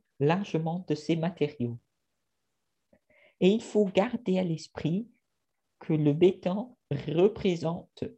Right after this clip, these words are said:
huit pour cent des émissions de gaz à effet de serre au niveau mondial. C'est plus que le secteur aérien. En Suisse, la part du béton est d'environ quatre pour cent.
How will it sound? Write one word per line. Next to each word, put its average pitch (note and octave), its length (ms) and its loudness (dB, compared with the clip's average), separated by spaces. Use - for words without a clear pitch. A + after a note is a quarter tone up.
huit G#3+ 260 2
pour - 300 -4
cent F#3+ 400 -6
des D3+ 340 2
émissions F#3+ 440 0
de D#3+ 160 -2
gaz F3+ 440 0
à - 120 2
effet E3+ 420 -2
de F3+ 100 -14
serre C#3 380 -6
au D#3 220 6
niveau D3 320 0
mondial. C3 760 0
C'est D#3 520 0
plus B3 280 4
que D#3 140 4
le C#3+ 160 4
secteur D#3 520 -2
aérien. D3 640 0
En C#3+ 120 -4
Suisse, - 440 -2
la C#3+ 160 2
part F3 400 -2
du C#3 200 0
béton E3+ 540 -2
est D#3 100 0
d'environ E3 520 -2
quatre F3 360 -2
pour D3 220 -4
cent. A2+ 280 -10